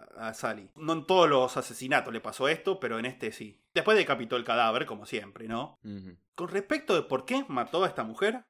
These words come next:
Speaker 1: Kemper dio distintos motivos en diferentes ocasiones. En principio dijo que lo hizo para ganar tiempo, porque Sally era la única que podría descubrir la ausencia de Clarnell antes del comienzo de la semana.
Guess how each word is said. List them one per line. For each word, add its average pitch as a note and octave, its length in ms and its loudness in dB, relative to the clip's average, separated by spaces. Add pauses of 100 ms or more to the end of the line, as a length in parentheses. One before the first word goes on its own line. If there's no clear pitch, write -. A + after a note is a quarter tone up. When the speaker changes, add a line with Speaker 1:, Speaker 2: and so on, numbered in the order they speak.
Speaker 1:
Kemper G#3+ 360 0
dio F3+ 360 2
distintos E3+ 420 -2
motivos D#3 440 2
en A#2 120 -6
diferentes B2+ 540 -6
ocasiones. A2+ 540 -8 (260)
En D3+ 100 -8
principio A#3 480 0
dijo A3 320 4
que D3 100 -4
lo D3 60 0
hizo G3 220 2
para C3+ 140 2
ganar D#3+ 260 6
tiempo, C3 440 2
porque C#3+ 220 -8
Sally F3 280 2
era E3+ 120 2
la C3+ 140 4
única F3+ 560 0 (160)
que C3 120 -6
podría C3+ 320 0
descubrir C#3 380 -2
la C#3 60 2
ausencia C#3+ 380 -2
de A#2+ 100 0
Clarnell D3 580 0 (160)
antes C#3 260 -2
del B2 100 0
comienzo C3+ 280 -2
de B2+ 60 -6
la A2+ 80 0
semana. B2 500 2